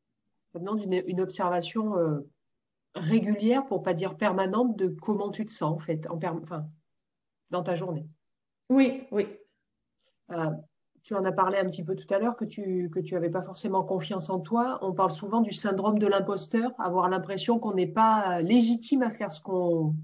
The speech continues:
Speaker 1: fait. Est-ce que toi, tu l'as vécu, ce syndrome-là aussi ?
Speaker 2: Oui, ben oui, c'est ça, oui, oui. Je l'ai, je l'ai vécu, puis, euh, je pense qu'on,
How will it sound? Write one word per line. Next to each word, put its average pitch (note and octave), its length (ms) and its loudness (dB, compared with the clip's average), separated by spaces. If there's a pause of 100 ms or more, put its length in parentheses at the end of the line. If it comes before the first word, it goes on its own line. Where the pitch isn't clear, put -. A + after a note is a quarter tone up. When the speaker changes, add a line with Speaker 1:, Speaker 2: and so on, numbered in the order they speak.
Speaker 1:
fait. - 380 4 (300)
Est-ce G3 140 -4
que A3 60 2
toi, B3+ 160 4
tu B3+ 120 -2
l'as G3+ 140 4
vécu, F#3+ 320 2
ce G3 160 -6
syndrome-là E3 640 -2
aussi ? D#3+ 320 -6 (580)
Speaker 2:
Oui, B3 300 6
ben F3 200 0
oui, F#3+ 140 2
c'est - 180 -10
ça, F#3+ 300 -2
oui, G3+ 100 4 (480)
oui. B3+ 80 -6 (200)
Je G#3 160 -2
l'ai, A3+ 340 6
je G#3 100 0
l'ai G#3+ 120 2
vécu, C#4 560 2
puis, G#3+ 400 0
euh, F3 400 6
je - 120 -14
pense A3+ 260 -2
qu'on, F3+ 460 -2